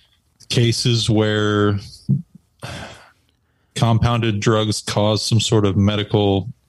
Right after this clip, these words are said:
uh, I don't know even what the word I'm looking for. So, like, somebody got really, really sick or really, really infected or something because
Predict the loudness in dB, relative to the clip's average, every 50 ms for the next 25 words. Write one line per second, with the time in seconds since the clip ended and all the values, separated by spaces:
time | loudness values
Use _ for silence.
0 | _ _ _ _ -20 -20 -20 -20 -20 -20 -20 _ _ _ -4 -2 0 2 2 2
1 | 2 2 2 0 -2 -2 -4 -8 _ _ _ _ _ _ _ _ _ _ _ _
2 | _ _ _ _ -10 -10 -8 -8 -8 -4 -4 -2 -2 0 0 0 2 2 2 2
3 | 2 2 2 2 0 0 0 2 2 2 2 2 0 0 0 -2 -2 -2 -2 -2
4 | -2 -2 -4 -2 -2 -2 -2 -2 -4 -8 -12 -18 _ _ _ _ _ _ _ -20
5 | -20 -20 _ _ _ _ -10 -6 -4 0 2 2 2 2 0 -2 -4 -6 -6 -6
6 | -6 -2 0 0 2 2 2 2 2 2 2 0 -2 -2 -4 -4 -4 -4 -4 -2
7 | 0 2 2 4 4 4 4 4 4 4 4 4 4 4 2 2 2 0 0 -2
8 | -6 -12 _ _ _ _ _ _ _ -4 -4 -4 -2 -4 -4 -4 -4 -4 -2 -2
9 | 0 2 2 0 0 0 -2 -2 0 0 0 0 0 0 0 0 0 0 0 0
10 | -2 -4 -8 -8 -10